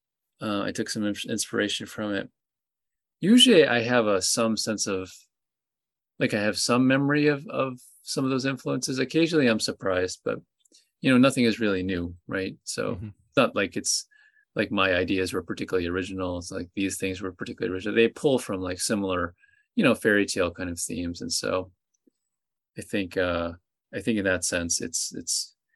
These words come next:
Speaker 1: in that sense, I think that's, uh, sort of stuff is a bit timeless. And I, I think that's probably what they were trying to go for. Let's create a modern fa-, fairy tale. I don't know if this book was a novel or something like that. It feels like it could have been a novel. Was
Speaker 2: Feels
Speaker 1: it?
Speaker 2: like it could have been a novel, but I don't believe it was.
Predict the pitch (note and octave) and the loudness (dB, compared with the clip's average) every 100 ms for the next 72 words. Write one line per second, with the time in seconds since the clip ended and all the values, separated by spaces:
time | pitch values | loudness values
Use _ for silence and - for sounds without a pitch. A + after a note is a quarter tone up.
0 | _ _ _ _ - F#3 G3+ G3 E3+ C#3 | _ _ _ _ 4 6 6 4 6 6
1 | C#3+ A2 A#2+ A#2 A#2 - - A#2 A#2+ - | 4 2 2 2 2 0 4 4 4 -2
2 | G#2 - G2+ - G2+ F2 G#2+ - G2+ F#2 | -4 -2 -4 -4 -8 -2 -2 -2 -4 -4
3 | F2 F2 G2 G2+ - _ - C3 B2+ _ | -4 -4 -6 -6 -10 _ -8 -6 -8 _
4 | _ F3+ F3+ - A2+ - - A2 G2 F#2+ | _ -6 -4 2 2 2 -6 -2 -2 -2
5 | G2 F2+ - G2+ G2 - F#2+ F2+ F#2+ F2+ | -2 -2 -4 -4 -4 -2 -2 -2 -4 -6
6 | F2 _ _ _ _ _ _ _ _ _ | -6 _ _ _ _ _ _ _ _ _
7 | A#2 - - G#2 F#2+ F#2 F2+ F2 F2+ A2+ | -2 -2 0 0 0 -2 -2 -4 -6 -10
8 | - G2+ F#2 F2 F#2+ F2 - C3 C3 C4+ | -6 0 0 0 -4 -4 0 2 4 6
9 | C#4 B3+ D3+ D3+ - - C#3+ A2 F#2 F2+ | 6 6 2 -2 -2 -2 0 0 0 0
10 | G#2+ G3 B3 F#3 C3 E3+ D#3 E3+ E3 E3+ | 0 2 2 2 0 -4 -8 -6 -4 -2
11 | - - C#4 D#4 G3 - D#3+ C#3 B2+ G#2+ | -4 0 2 2 0 2 2 2 2 2
12 | G2+ G2 F#2 E2 F2+ _ _ _ - E3+ | 2 0 -2 -6 -8 _ _ _ -8 0
13 | A3 C3+ - C3+ A2 G#2 F#2+ E2+ E2 D#2+ | 2 0 -2 -4 -4 -4 -4 -6 -4 -4
14 | E2+ D#2+ D#2+ D#2+ D#2 D#2 D#2 - - | -6 -8 -12 -14 -12 -10 -10 -14 -20